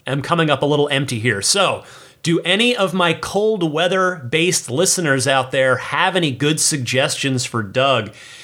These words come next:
If anybody can help him out and educate me in the process as a bonus, I think we would both be grateful. You can call in, you can email in, whatever you want to do. Uh, it'd be great to try and help Doug out. And for me, learn something in the process.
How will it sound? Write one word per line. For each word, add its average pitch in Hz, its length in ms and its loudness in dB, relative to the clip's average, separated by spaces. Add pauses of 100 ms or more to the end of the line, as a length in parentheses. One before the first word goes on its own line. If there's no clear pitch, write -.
(120)
If 135 160 -4
anybody 254 400 0
can 254 140 0
help 233 220 0
him 240 120 0
out 214 340 0
and 214 480 2
educate 175 540 2
me 185 180 4
in 175 80 2
the 156 80 0
process 196 560 0
as 147 140 0
a 139 40 0
bonus, 185 560 2 (440)
I 143 100 0
think 180 180 -2
we 180 120 2
would 151 160 0
both 170 260 0
be 147 100 -2
grateful. 127 480 0
You 98 120 -2
can 101 160 -8
call 220 360 0
in, 202 280 2
you 139 100 -2
can 123 160 -4
email 165 460 2
in, 139 300 0 (300)
whatever 147 300 2
you 147 80 2
want 139 160 2
to 127 60 0
do. 120 440 2 (240)
Uh, 107 140 -2
it'd 104 120 -4
be 123 100 -2
great 131 300 0
to 123 60 -6
try 120 260 0
and 110 140 0
help 131 480 -2
Doug 117 380 0
out. 135 380 0 (320)
And 170 280 0
for 190 120 2
me, 247 180 2
learn 226 240 2
something 92 420 -2
in 104 80 -8
the 110 60 -6
process. - 720 -2